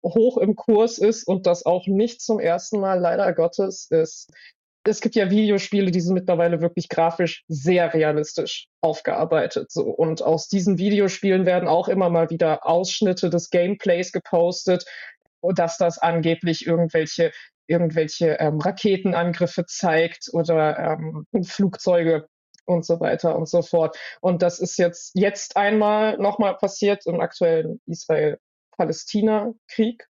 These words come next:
Und aber auch schon letztes Jahr im März beziehungsweise Ende Februar beim Angriffskrieg aus die, auf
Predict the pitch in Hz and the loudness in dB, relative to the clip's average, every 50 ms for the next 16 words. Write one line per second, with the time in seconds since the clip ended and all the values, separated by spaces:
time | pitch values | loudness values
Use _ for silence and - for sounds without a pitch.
0 | _ _ - 208 220 233 240 247 233 - - - 185 190 190 196 185 - 170 170 | _ _ -2 2 2 4 4 2 0 -2 -2 -2 0 2 2 2 2 2 2 2
1 | 202 214 - - - - 208 208 208 208 214 208 190 - 175 180 180 185 185 - | 2 0 -2 -4 -2 0 2 2 4 2 2 2 0 0 0 0 0 0 -2 -6
2 | - 160 156 - - 170 165 165 165 170 165 170 165 170 165 156 151 151 151 165 | -6 -6 -6 -4 0 2 2 2 2 2 2 0 0 0 0 2 2 2 2 0
3 | 170 170 - - - 175 165 - - 180 180 170 - 165 165 160 - - 165 170 | -2 -4 -8 -10 -6 -6 -6 -4 -2 -2 -2 0 0 0 0 0 0 0 0 0
4 | 165 160 - - 202 185 180 175 - 165 165 170 170 170 165 - - 160 170 170 | 0 -2 -2 0 -2 -2 0 0 2 2 2 4 2 2 0 0 -2 -2 -2 0
5 | - 175 165 - - - - 185 165 165 - - 147 - - - 165 - - 165 | 0 -2 -2 -2 -6 -6 -4 -4 -4 -2 0 -2 -2 -2 -2 -6 -6 -2 0 0
6 | 165 | 0